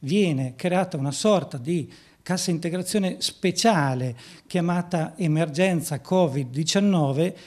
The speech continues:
che va ad assicurare, a coprire anche tutti questi lavoratori. Eh, la copertura della cassa integrazione è prevista per un massimo di nove settimane, che potremo fare anche con effetto retroattivo dal ventitré febbraio in poi.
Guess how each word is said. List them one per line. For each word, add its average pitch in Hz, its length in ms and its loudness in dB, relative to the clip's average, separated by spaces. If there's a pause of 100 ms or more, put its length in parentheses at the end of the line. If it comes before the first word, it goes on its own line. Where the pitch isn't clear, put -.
(140)
che 208 140 2
va 208 440 0
ad 165 400 -4
assicurare, 175 800 0
a - 140 -6
coprire 208 500 0
anche 208 380 -2
tutti - 260 -8
questi 160 300 -6
lavoratori. 127 640 -6 (540)
Eh, 165 760 -2 (200)
la 165 160 -2
copertura 208 480 -2
della 175 180 2
cassa 208 260 -2
integrazione 214 520 -2
è - 20 2
prevista 196 560 -2
per 180 160 0
un 165 100 0
massimo 185 440 0
di 151 100 -2
nove 202 260 2
settimane, 151 800 0 (300)
che 202 160 2
potremo 202 420 0
fare 220 320 2
anche 180 300 -2
con 180 160 -2
effetto 208 420 -2
retroattivo 180 720 -2
dal 185 160 0
ventitré 175 480 -2
febbraio 160 540 -2
in 143 140 0
poi. 120 300 -6